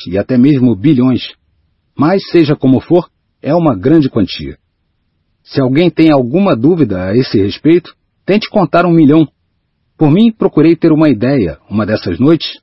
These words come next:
do tempo que gastaria para isso. Concluí que podia contar uma média de cem por minuto. E nessa base, precisaria de vinte dias, de oito horas cada um, e mais seis horas e quarenta minutos.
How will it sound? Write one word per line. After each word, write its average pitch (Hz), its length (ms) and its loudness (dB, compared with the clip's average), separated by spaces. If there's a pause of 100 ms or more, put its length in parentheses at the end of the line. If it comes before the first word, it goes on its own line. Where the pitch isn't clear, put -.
(100)
do 139 140 -2
tempo 180 400 -4
que - 180 -6
gastaria 156 680 -2
para 127 240 -4
isso. - 340 -8 (760)
Concluí 156 520 0
que 170 120 -2
podia 139 320 0
contar 139 400 -2
uma 135 160 2
média 131 360 0
de 110 100 -4 (160)
cem 185 260 0
por 151 220 -6
minuto. 143 480 2 (640)
E 127 60 -4
nessa 160 260 0
base, 143 400 0
precisaria 147 640 0
de 139 120 0
vinte 165 280 -4
dias, 139 380 -2 (160)
de 98 220 -6
oito 143 320 0
horas 123 340 -2
cada 101 220 -4
um, 117 160 0 (320)
e 104 80 -4
mais 135 240 0 (100)
seis 170 260 0
horas 156 360 0
e 165 40 0
quarenta 151 440 -2
minutos. 98 400 0